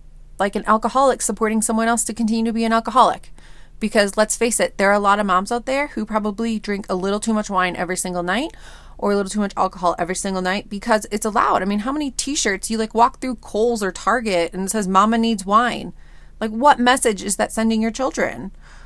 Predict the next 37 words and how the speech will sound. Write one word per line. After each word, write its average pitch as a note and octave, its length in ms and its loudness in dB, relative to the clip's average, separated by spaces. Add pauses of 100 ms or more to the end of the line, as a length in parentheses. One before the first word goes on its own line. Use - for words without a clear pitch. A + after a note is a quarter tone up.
(260)
What B3 200 2
message B3 380 0
is A3+ 100 -4
that A#3 160 0
sending C4 360 0
to A3+ 120 0
other A#3 320 2
moms, A3 600 2
like, F3+ 280 -4 (320)
that G#3 140 -2
you A3 160 0
need A3+ 160 2
wine G#3 340 2
to A#3+ 80 -6
cope G#3+ 280 -4
with C4+ 140 -2
all C4+ 140 2
these? E4+ 360 -2
And A3+ 160 0
I'm A#3+ 120 4
not C#4+ 260 2
saying F#3+ 560 -2 (240)
that - 220 -2
it A3 140 0
has G#3 220 0
been G3 240 -2
hard F#3+ 540 2
and F#3+ 160 -4
that F3 100 -4
motherhood F#3+ 380 0
is F#3 80 -4
not F#3 220 -2
hard. E3+ 260 2
I'm F3+ 100 -2
not G3 180 -2
saying F#3+ 240 -2
that F3+ 220 -2